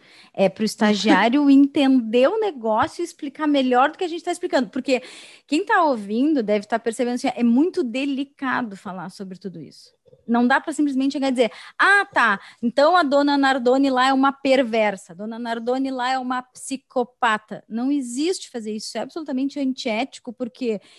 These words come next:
Speaker 1: eu não conheço, eu não conversei, eu não entrevistei, eu não posso diagnosticar, falar coisa nenhuma. Mas esses casos que são públicos, como o caso, por exemplo, do Gabriel Fernandes, que vocês devem assistir, né, porque é bem, bem detalhado,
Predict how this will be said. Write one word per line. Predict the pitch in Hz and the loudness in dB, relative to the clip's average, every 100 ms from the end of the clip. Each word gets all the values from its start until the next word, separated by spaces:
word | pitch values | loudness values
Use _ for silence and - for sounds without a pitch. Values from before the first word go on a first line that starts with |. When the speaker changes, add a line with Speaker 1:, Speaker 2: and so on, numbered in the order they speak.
| _ | _
Speaker 1:
eu | 403 | -4
não | 480 | -2
conheço, | 508 392 339 320 - | -2 0 0 0 -2
eu | |
não | 302 302 | -2 -2
conversei, | 320 294 302 - 277 277 | -4 -4 -4 -2 0 2
eu | |
não | 277 | 0
entrevistei, | 285 277 262 240 214 - 247 233 | 0 -2 -4 -6 -10 -2 0 2
eu | 240 | 0
não | 233 | -4
posso | 220 247 254 262 | -2 0 0 -2
diagnosticar, | 214 233 233 226 - 233 - 226 226 | -6 -4 -4 -6 -6 -12 -6 -4 -4
falar | 240 240 | -6 -4
coisa | - 240 247 | -2 -2 0
nenhuma. | 269 269 247 196 - - - _ | 0 2 0 -2 -8 -20 -20 _
Mas | 247 247 226 | -2 0 -2
esses | 285 359 359 - | -4 -4 -8 -8
casos | 277 226 233 214 | -6 -6 -8 -14
que | - | -10
são | 233 220 | -6 -8
públicos, | - 311 403 311 - 202 | -6 -6 -4 -4 -6 -8
como | - 240 226 | -2 -2 -4
o | |
caso, | 214 196 220 208 | -6 -6 -6 -8
por | 208 | -6
exemplo, | 202 196 | -6 -6
do | 202 | -8
Gabriel | 196 196 185 | -8 -8 -8
Fernandes, | 185 190 202 254 262 | -6 -4 -2 -2 -4
que | 208 | -8
vocês | 190 190 185 | -10 -10 -6
devem | 190 190 185 | -4 -4 -6
assistir, | 185 185 160 - 233 311 294 - _ | -8 -12 -14 -8 -6 -6 -6 -18 _
né, | 214 220 | -8 -6
porque | 214 226 208 170 | -8 -6 -4 -4
é | 190 | -6
bem, | 180 202 233 | -4 -4 -4
bem | 202 202 | -4 -4
detalhado, | 214 196 185 180 202 311 294 | -6 -6 -8 -4 -2 -2 -4